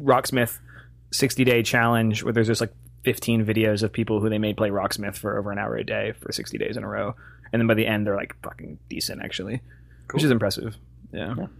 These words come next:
Speaker 1: But, uh, it's really
Speaker 3: I believe
Speaker 1: cool.
Speaker 3: it. I mean,
Speaker 1: It's fucking
Speaker 3: anything that,
Speaker 1: good.
Speaker 3: like, gets you to actually just practice a thing for that long, like, if you can stick to it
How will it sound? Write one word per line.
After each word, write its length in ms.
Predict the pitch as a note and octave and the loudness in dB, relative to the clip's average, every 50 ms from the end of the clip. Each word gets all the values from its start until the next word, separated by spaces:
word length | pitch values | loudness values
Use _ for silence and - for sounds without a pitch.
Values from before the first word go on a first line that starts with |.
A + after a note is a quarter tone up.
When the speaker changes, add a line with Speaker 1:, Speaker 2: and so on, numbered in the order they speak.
| - - - - - - | -20 -20 -20 -20 -12 -6
Speaker 1:
But, 120 | C3 C3+ C3+ | -4 -2 0
uh, 140 | C#3 C#3 C3 | 2 2 2
it's 200 | - E3 - - | 2 0 0 2
really 180 | C#3 D3 D3+ G#3+ | 2 4 6 6
Speaker 3:
I 40 | |
believe 260 | A3+ F3 B2+ A#2+ C3 A2+ | 6 8 8 6 8 8
Speaker 1:
cool. 80 | A2 | 8
Speaker 3:
it. 60 | G#2+ - | 6 6
I 80 | - C3+ | 6 6
mean, 140 | B2+ B2+ B2 | 6 6 6
Speaker 1:
It's 60 | C3 | 8
fucking 100 | E3 G#3 A3 | 8 8 8
Speaker 3:
anything 260 | - G#2+ D#3+ C#3 B2 | 8 8 8 8 8
that, 100 | A#2 A2+ | 8 6
Speaker 1:
good. 60 | - | 8
Speaker 3:
like, 280 | A2+ A2 G2+ - - - - - - - - - - - - - - - - B2 A2+ | 6 6 6 4 0 -8 -14 -20 -20 -20 -20 -20 -20 -20 -20 -20 -20 -12 -8 -6 4
gets 320 | G2+ B2 A#2+ A#2+ - - B2 | 6 6 6 6 4 4 6
you 80 | A2+ | 6
to 120 | A2 - - | 6 6 6
actually 720 | G2+ G#2 G#2 - - G#2+ F#2+ F#2+ F#2+ F#2+ F#2+ F#2 E2+ F2+ - - - - - - - - - - - - - - | 6 4 4 2 0 2 2 4 2 2 0 0 -4 -6 -12 -20 -20 -20 -20 -20 -20 -20 -20 -20 -20 -20 -20 -10
just 280 | - - B2 G#2+ - - F#2 - - - - - - - | 4 6 6 6 6 0 -8 -16 -18 -20 -20 -20 -20 -20
practice 480 | - - - A2 A#2 - - G#2 - - - | -2 4 6 6 6 6 4 2 2 2 2
a 100 | A#2 A2+ | 2 2
thing 380 | - - - G#2 G2 G2 G2 F#2 | 2 4 2 2 4 4 2 0
for 240 | - - G#2 G2+ F#2 | 2 4 4 4 6
that 320 | F#2 G2 G2 F#2 - - - | 6 6 6 6 2 -2 -8
long, 500 | - G2+ F#2+ G2+ G2+ F#2+ F2+ F2+ F2+ F2 | -2 4 6 6 6 6 4 2 0 0
like, 260 | F2+ F#2+ G2 F2+ - - - - - - - - - | 0 0 0 0 -2 -10 -18 -20 -20 -20 -20 -8 0
if 120 | - A#2 G#2+ | 0 2 4
you 60 | A2+ | 4
can 100 | A2 A2+ | 4 4
stick 260 | - - D3+ C3 - | 4 4 4 2 2
to 160 | - - B2 | 2 4 6
it 280 | A2+ G2 F#2+ F2+ - - | 6 6 4 2 -2 -10